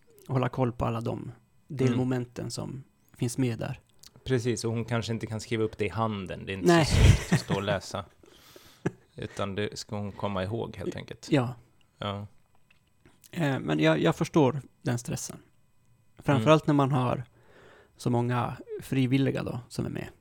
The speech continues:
Speaker 2: Vi glömde att fråga, men jag tänkte så här, undrar om hon någon gång har delat ut nattvarden två gånger.
Speaker 1: <laughs> Att det blir lite grann som, har jag gett medicinen och så får man springa och kolla.
Speaker 2: Ja, precis, att man har en
Speaker 1: Eller ringa i
Speaker 2: dosett.
Speaker 1: panik och,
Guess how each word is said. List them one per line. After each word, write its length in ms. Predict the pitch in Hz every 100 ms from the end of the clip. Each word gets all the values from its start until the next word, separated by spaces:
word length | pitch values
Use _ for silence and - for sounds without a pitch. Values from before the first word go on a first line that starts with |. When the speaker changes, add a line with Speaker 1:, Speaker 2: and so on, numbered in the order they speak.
| _ - - - -
Speaker 2:
Vi 140 | 127
glömde 280 | 139 147 131
att 80 | 147
fråga, 360 | 180 139 156
men 140 | 117 117
jag 140 | 123
tänkte 300 | 156 117 -
så 100 | -
här, 80 | 117
undrar 260 | 120 110 117
om 120 | 120
hon 140 | 123
någon 260 | 117 117 107
gång 280 | 98 95 95
har 380 | 104 95 98 - _ -
delat 380 | 117 104 104
ut 140 | 101 -
nattvarden 640 | 117 - - 123 110 98
två 260 | - 104 107
gånger. 480 | 110 107 123 - -
Speaker 1:
<laughs> 40 | - - - - - _ _ _ - _ - - - - - - - - _ _ - _
Att 140 | 139
det 60 | 143
blir 140 | 131 135
lite 220 | 131 131
grann 220 | 127 127
som, 260 | 127 120 -
har 120 | 127
jag 100 | 135
gett 200 | 131 123
medicinen 640 | 127 120 117 135 123 113 98
och 80 | -
så 100 | 123
får 100 | 123
man 120 | 120
springa 300 | - 120 120
och 60 | 120
kolla. 360 | 123 143 - - _ _ -
Speaker 2:
Ja, 180 | 120 113
precis, 480 | 107 101 - -
att 120 | 92 104
man 160 | 95
har 120 | 98
en 100 | 92
Speaker 1:
Eller 140 | 127 127
ringa 140 | 127
i 40 | 127
Speaker 2:
dosett. 180 | 123 -
Speaker 1:
panik 500 | 123 120 117 -
och, 120 | -